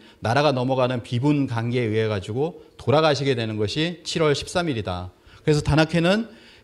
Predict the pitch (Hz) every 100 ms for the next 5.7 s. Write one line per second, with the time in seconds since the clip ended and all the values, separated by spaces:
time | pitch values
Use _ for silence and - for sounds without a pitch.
0 | - 208 196 - 151 170 175 170 156 180
1 | 190 180 131 143 135 151 151 160 156 -
2 | 135 147 160 147 147 143 170 - 156 123
3 | - - 113 127 - 190 147 107 113 113
4 | 95 - - - - - 151 180 180 165
5 | 160 156 151 143 160 190